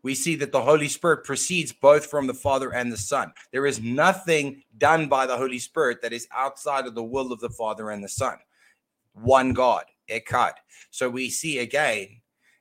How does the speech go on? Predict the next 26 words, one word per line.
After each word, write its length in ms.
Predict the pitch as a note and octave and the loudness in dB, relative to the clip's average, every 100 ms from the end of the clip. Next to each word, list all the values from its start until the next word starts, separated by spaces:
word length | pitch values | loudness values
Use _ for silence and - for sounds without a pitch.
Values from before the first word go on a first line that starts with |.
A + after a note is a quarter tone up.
| - | -10
that 220 | A2+ A2+ | -8 -6
this 180 | C3 C3 | -8 -4
is, 260 | C3 A#2+ | -6 -6
this 240 | G#2+ C3 C3 | -8 -8 -6
is, 260 | B2+ - | -8 -10
this 200 | - C3+ | -12 -12
is 140 | C#3+ A#2+ | -10 -8
the 80 | A#2+ | -10
beauty 480 | - C#3+ D#3 - | -8 -8 -6 0
of 160 | A#2+ A2 | 0 0
salvation. 720 | - A2+ A2+ B2+ C3+ G#2 F#2 - - - | -2 -2 0 -2 -2 -8 -14 -20 -16 -4
If 240 | D#3 A#2 | -4 -2
you've 340 | B2+ C#3 A#2 | -2 -2 0
believed, 920 | A#2 A#2+ B2+ G3 F3 G#2 D2+ - - - _ _ _ _ _ _ | 4 4 4 0 0 -2 -8 -20 -20 -20 _ _ _ _ _ _
if 200 | B2 A#2 | -14 -8
you've 200 | C#3 C3 | -8 -8
truly 340 | - D3+ E3 F#3 | -4 -2 0 -2
believed 640 | D#3 F3 F#3 A#2+ A2+ - | -2 -4 -2 -4 -6 -8
that 180 | A#2 A2+ | -10 -10
Christ 540 | - C3 C#3+ D3 - | -4 2 4 4 0
is 320 | - F3 F3 | -4 -2 0
who 120 | D3 D3+ | -2 -4
he 120 | D3 | -4
says 300 | - D3 A#2 | -2 -2 -2
he 260 | A#2+ F2+ | -4 -6
is, 220 | F#2+ G2 | -8 -10